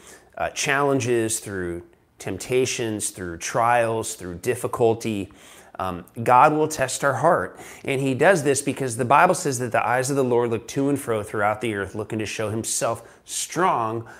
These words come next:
on behalf of those whose hearts are completely his. So view your difficulty as a heart test. <clears throat>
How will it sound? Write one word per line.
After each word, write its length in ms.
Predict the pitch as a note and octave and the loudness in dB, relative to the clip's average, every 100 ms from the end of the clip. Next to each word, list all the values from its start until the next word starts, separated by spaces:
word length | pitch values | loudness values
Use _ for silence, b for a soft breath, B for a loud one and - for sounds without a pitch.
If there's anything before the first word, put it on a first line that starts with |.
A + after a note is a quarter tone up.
| B | B
on 140 | G2 G#2+ | -6 -2
behalf 400 | G2+ A2 A2 G#2 | 2 2 2 -2
of 80 | |
those 280 | G#2 G2+ G2 | -4 -4 -4
whose 180 | G#2 - | -6 -6
hearts 560 | G#2 F#2 F2+ - - B B B | -4 -4 -2 -4 -4 B B B
are 240 | - G2+ F#2 | -2 0 0
completely 720 | G#2 - G2+ F2+ F2+ E2 E2 _ _ | -8 -8 -8 -6 -8 -10 -12 _ _
his. 640 | - A2 D2 D#2+ - - B B B B | -6 -4 -2 0 -2 -4 B B B B
So 540 | - - G2+ F#2+ F#2 b b b A#2 - _ _ | -10 -2 0 0 -4 b b b -16 -16 _ _
view 380 | G#2+ A#2+ E3 E3+ | -6 2 8 10
your 680 | E3 C#3+ C#3 C3 B2+ A#2+ A#2 | 8 6 4 6 4 4 0
difficulty 1000 | A2+ D#3+ F#3 D#3+ - C#3 - B2+ A2+ A2 | 2 2 4 2 4 4 4 0 -2 2
as 300 | A2 G#2 A#2+ | 2 2 0
a 80 | |
heart 560 | - - A2+ G#2 - - | -4 -2 0 0 -4 -14
test. 580 | - C#2 - - - - | -6 -6 -2 -4 -6 -16
<clears throat> 1080 | _ _ - - _ _ - - - - | _ _ -20 -20 _ _ -16 -14 -10 2